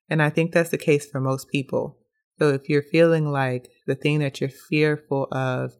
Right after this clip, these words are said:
is just gonna be a, a little inconvenience, or after the fact you realize it was just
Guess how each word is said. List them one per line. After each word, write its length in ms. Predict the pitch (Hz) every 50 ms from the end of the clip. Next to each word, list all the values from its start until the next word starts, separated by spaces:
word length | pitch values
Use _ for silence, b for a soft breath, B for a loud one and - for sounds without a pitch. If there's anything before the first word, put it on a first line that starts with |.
| _ _ _ _ _ _ -
is 140 | 151 147 143
just 220 | 147 143 147 -
gonna 180 | - 143 139 135
be 220 | 131 147 139 139
a, 160 | 131 131 131 -
a 100 | - 127
little 240 | 131 139 143 147 -
inconvenience, 800 | - 131 143 - 143 135 127 127 143 156 170 139 127 123 - -
or 240 | 135 131 127 127 -
after 320 | - 131 139 - - 143 139
the 40 |
fact 300 | 139 - - 135 131 -
you 140 | 147 139 127
realize 580 | 127 135 139 156 151 139 135 127 127 127 - - b b b b b b b b _ _ _ _ _ _ _ _ _ -
it 120 | 160 156
was 180 | 143 143 139 -
just 260 | 156 147 143 - -